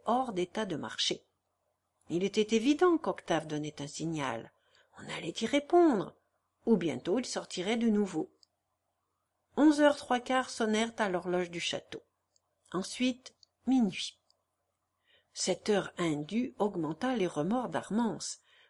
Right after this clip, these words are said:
Elle se décida à quitter le cabinet qui lui avait servi de refuge, et comme minuit achevait de sonner, elle se mit en marche.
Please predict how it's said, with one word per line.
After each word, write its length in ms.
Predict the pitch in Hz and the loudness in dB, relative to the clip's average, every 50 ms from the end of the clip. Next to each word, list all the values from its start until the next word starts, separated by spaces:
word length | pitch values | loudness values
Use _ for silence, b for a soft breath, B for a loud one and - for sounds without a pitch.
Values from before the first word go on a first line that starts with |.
| b b b | b b b
Elle 120 | - 180 170 | -2 -2 -2
se 160 | - - 180 | -2 -8 -6
décida 600 | 170 185 262 247 - - 240 190 160 151 143 143 | -2 -2 -2 0 0 -2 -2 0 0 0 0 0
à 80 | 139 | -4
quitter 360 | - - - 285 - - 175 156 | -6 -4 -4 -4 -2 -2 -4 -4
le 80 | 165 | -4
cabinet 640 | - - 240 220 180 190 185 175 180 196 262 302 - | -4 -2 -2 -2 -2 -2 -2 0 2 4 4 2 0
qui 140 | - - 160 | -2 -6 -6
lui 140 | 139 139 143 | -4 -4 -6
avait 160 | 135 143 156 | -4 -4 -6
servi 360 | 151 - - 147 156 160 165 | -8 -6 -8 -10 -10 -12 -12
de 100 | 156 - | -12 -10
refuge, 640 | 151 - 180 196 - - - 302 330 330 294 220 185 b b b b b b b b b _ _ - | -8 -6 -6 -6 -4 2 6 8 8 8 6 4 -4 b b b b b b b b b _ _ 0
et 140 | - 220 226 | 0 0 2
comme 300 | - - 349 330 302 262 | 6 6 6 8 8 10
minuit 420 | 277 311 320 311 294 285 277 262 | 10 10 10 10 10 8 8 6
achevait 380 | 247 240 - - 277 262 254 226 | 4 2 2 0 0 2 2 2
de 100 | 185 190 | 2 0
sonner, 560 | 185 - - 180 170 180 202 220 - - - _ _ _ | -2 -2 -2 -2 0 2 0 0 -2 -4 -8 _ _ _
elle 140 | - 277 277 | 2 2 2
se 180 | - - - 190 | 0 -4 -4 -2
mit 180 | 180 226 226 - | -2 -2 -2 -4
en 100 | 151 127 | -6 -8
marche. 500 | 123 117 - - - - - - - - | -8 -8 -10 -10 -10 -10 -10 -10 -12 -16